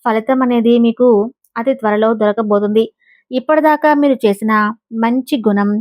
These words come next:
మీ మంచి పనులు మీకు ఫలితంగా రాబోతుంది. ఇక ఇక్కడి నుంచి మీ కర్మఫలాలు ఏవైతే మంచిగా మీరు చేశారో అవన్నీ కూడా మీకు తిరిగి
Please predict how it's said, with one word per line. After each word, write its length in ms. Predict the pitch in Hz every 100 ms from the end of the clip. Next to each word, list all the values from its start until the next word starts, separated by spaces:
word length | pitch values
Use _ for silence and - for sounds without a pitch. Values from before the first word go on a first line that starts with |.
| 226 233
మీ 140 | 240 277
మంచి 340 | 214 196 220
పనులు 380 | 233 202 202 208 214 - _ _
మీకు 200 | 240 254
ఫలితంగా 600 | 233 202 196 226 226 233 240
రాబోతుంది. 600 | - 202 196 202 208 226 233 _ _ _ _
ఇక 120 | 277 302
ఇక్కడి 300 | 247 - 277
నుంచి 260 | 294 277 294 285
మీ 120 | 285
కర్మఫలాలు 640 | 277 220 214 220 226 226 233
ఏవైతే 380 | 208 202 196 220
మంచిగా 500 | 220 190 190 208 208 208 226 220
మీరు 200 | 214 220
చేశారో 460 | 220 196 202 202 277 - _ _ -
అవన్నీ 440 | 247 247 254 302
కూడా 240 | 311 311 294
మీకు 220 | 285 285
తిరిగి 420 | 233 214 214 220